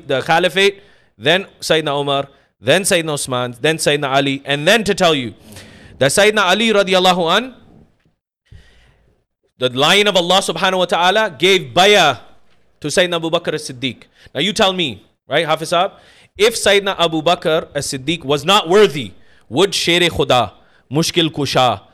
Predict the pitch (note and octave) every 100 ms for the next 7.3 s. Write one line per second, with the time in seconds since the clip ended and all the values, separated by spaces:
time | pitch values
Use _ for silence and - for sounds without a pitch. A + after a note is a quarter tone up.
0 | _ - C#3 E3 E3 D#3 D#3 C#3+ C3 B2
1 | A2+ - _ _ _ B2 D#3+ E3+ D#3+ D3+
2 | D3+ C3+ C#3 B2+ G#2+ D3+ G3+ F#3+ F3 D#3
3 | F3 D#3+ A2+ - _ _ - C#3 C#3 B2+
4 | E3+ F#3 D#3+ A2 - _ _ _ B2+ B2
5 | D3+ D3+ D3 C#3 C3 C3 C3 - D3 C#3+
6 | - A#2+ - A#2 A#2 B2 A2 G#2 G#2+ G#2+
7 | G#2 G2 F#2+